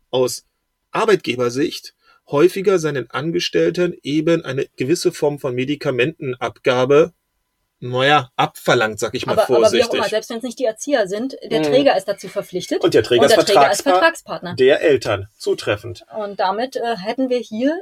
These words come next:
Speaker 2: wenn man dann den Schluss zieht, tatsächlich... Ähm,
Speaker 1: Wiederum die Dienste höherer Art, denn es kann ja nicht angehen, dass, ähm, der Träger grundsätzlich verpflichtet wird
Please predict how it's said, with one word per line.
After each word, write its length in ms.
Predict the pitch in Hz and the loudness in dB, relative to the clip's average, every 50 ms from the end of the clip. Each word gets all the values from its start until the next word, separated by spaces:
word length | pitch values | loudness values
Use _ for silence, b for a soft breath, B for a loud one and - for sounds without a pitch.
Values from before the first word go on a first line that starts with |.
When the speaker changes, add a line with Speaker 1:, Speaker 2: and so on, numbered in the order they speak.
| - _ | -10 _
Speaker 2:
wenn 220 | - 202 214 214 | -6 -2 -2 0
man 240 | 226 247 240 233 214 | 2 2 0 0 0
dann 300 | 190 190 220 277 294 277 | 0 2 2 4 2 4
den 180 | 262 262 254 254 | 6 4 4 4
Schluss 480 | 254 - - 269 311 294 - - - | 0 2 2 2 2 2 -2 -8 -12
zieht, 320 | - - 262 269 370 - - b b b b b _ | -6 -4 -4 -4 -4 -6 -10 b b b b b _
tatsächlich... 720 | - 247 226 _ - - 175 - 262 269 294 277 - - | -6 -6 -6 _ -6 -6 -6 0 0 2 2 2 -2 -4
Ähm, 500 | 247 247 247 254 254 254 254 254 262 262 277 311 _ | -2 -2 -2 -2 -4 -6 -6 -8 -8 -10 -14 -16 _
Speaker 1:
Wiederum 400 | - - 175 180 190 180 - - | 0 4 4 6 6 6 4 4
die 120 | 180 196 | 4 0
Dienste 380 | - 180 185 190 - - 196 175 | 2 2 2 2 2 4 4 6
höherer 380 | 165 170 165 151 147 143 127 - | 8 8 8 8 6 4 4 4
Art, 280 | 127 147 202 226 - B B B B B B B - | 4 2 2 0 -2 B B B B B B B 4
denn 220 | 170 160 156 156 | 4 4 4 2
es 240 | 156 - - - - | -2 -4 -4 -8 -6
kann 180 | - 156 151 156 | -6 -6 -4 -2
ja 120 | 147 131 | -2 -2
nicht 340 | 135 156 202 - - - - | 0 0 -2 -2 -4 -8 -6
angehen, 480 | 135 135 143 135 147 147 160 190 - _ | -8 -8 -4 -2 0 0 0 -2 -2 _
dass, 500 | 180 151 151 147 143 139 - - - - _ | -2 0 2 2 0 0 -4 -8 -8 -6 _
ähm, 380 | - 139 135 131 131 131 135 - | 0 0 2 2 0 -2 -4 -4
der 180 | 143 139 131 127 | -4 -4 -4 -4
Träger 460 | - - 143 147 147 156 151 147 - _ _ - | -2 -2 -2 0 0 0 -2 -2 -2 _ _ -10
grundsätzlich 1300 | 123 120 131 120 110 - - _ _ _ _ 110 107 107 117 151 262 254 _ - - 233 214 190 - | -4 -2 -2 -2 -4 -6 -16 _ _ _ _ -14 -12 -4 -2 -2 -2 -2 _ -6 -4 -4 -4 -6 -4
verpflichtet 720 | - 143 123 120 - - 117 113 - - - 113 107 - 113 | -4 -4 -4 -4 -4 -4 -4 -4 -4 -4 -4 -4 -4 -2 -2
wird 400 | 107 101 95 95 - - _ | -2 -2 -2 -4 -8 -16 _